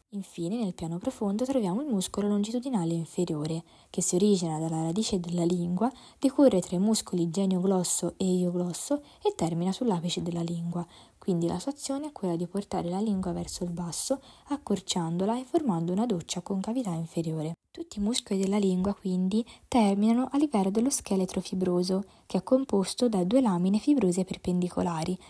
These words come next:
la membrana ioglossa e il setto linguale. La membrana ioglossa è una membrana di forma quadrangolare disposta sul piano frontale.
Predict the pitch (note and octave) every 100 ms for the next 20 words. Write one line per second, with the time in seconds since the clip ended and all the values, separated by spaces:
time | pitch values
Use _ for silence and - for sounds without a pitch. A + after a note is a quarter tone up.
0 | - - G#3+ F#3+ F3 F3+ F3+ E3+ - F#3+
1 | F#3+ F#3 F3 - C4 - F4+ - D#3+ -
2 | F3+ F3 F3 D#3 D#3 E3 F#3 _ _ A3+
3 | A3+ B3+ C#4+ D#4+ A#3 F#3+ F3+ F#3 F3 -
4 | - G#3+ A#3 B3 C#4 D4+ A3+ F#3+ G3+ A#3
5 | G3+ G3 F#3+ F#3+ G3 G3 C#4 A3+ G3 A3+
6 | - G3 G3 G#3 - A3 F#3+ F#3 F#3 G3
7 | F#3+ F3+ F3+ F#3+